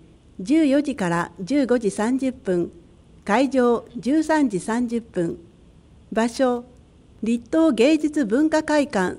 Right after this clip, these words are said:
さきら中ホール。参加無料、申し込み不要。詳細は、当院ホームページや公式エスエヌエス等をご確認ください。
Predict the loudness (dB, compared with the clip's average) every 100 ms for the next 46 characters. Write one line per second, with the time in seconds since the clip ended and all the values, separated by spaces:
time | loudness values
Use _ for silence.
0 | -12 -2 0 2 2 0 -2 -2 0 2
1 | 2 0 -4 -10 -20 -20 -20 -20 -20 -20
2 | -20 -20 -20 -12 -2 0 2 4 4 4
3 | 4 0 -2 -12 -20 -14 -2 2 2 2
4 | 2 4 4 2 2 2 0 -4 -20 -20
5 | -20 -20 -2 2 2 4 4 4 4 4
6 | 0 -12 -20 -20 0 4 6 6 4 4
7 | 6 8 6 6 4 6 4 4 2 -6
8 | -20 -20 -12 4 6 6 4 2 2 4
9 | 4 6 8 6 4 4 6 6 6 4
10 | 2 2 4 6 4 4 2 2 2 2